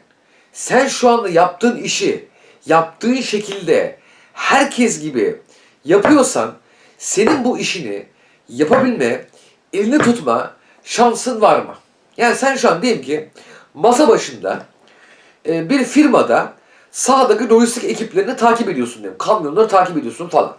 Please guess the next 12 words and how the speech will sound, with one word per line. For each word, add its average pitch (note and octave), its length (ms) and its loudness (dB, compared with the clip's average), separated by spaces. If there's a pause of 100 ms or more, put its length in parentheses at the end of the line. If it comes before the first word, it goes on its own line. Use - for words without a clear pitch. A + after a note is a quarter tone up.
Tamam, - 180 -10
işin A3+ 240 -4
senin F#3 300 -4
bu. G2+ 180 -4 (380)
İşte - 140 -2
Ali B3 200 6
abi B3 240 4
işte A3 160 0
kamyon A#3 440 2
Konya'ya A#3 380 2
gitti A#3 320 -4
mi? G#3+ 240 -2